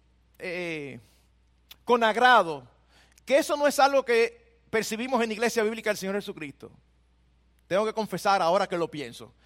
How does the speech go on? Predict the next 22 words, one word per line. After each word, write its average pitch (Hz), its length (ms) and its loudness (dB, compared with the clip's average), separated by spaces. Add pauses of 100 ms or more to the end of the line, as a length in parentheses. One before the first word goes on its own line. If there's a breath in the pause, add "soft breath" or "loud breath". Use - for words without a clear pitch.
(400 soft breath)
Pero 247 220 4
créanme 277 500 6
que 277 80 0
esto 302 220 0
que 294 80 4
voy 285 100 4
a 294 60 8
decir 277 320 2
es 262 160 2
algo 269 500 2
muy 240 400 -2
común 254 400 0
en 226 80 -2
muchas 226 540 -8
iglesias. 139 720 -16
Yo 185 80 -8
estoy 233 200 -4
en 233 60 -6
el 240 60 0
Evangelio 220 400 0
desde 208 140 -4
jovencito 170 680 -8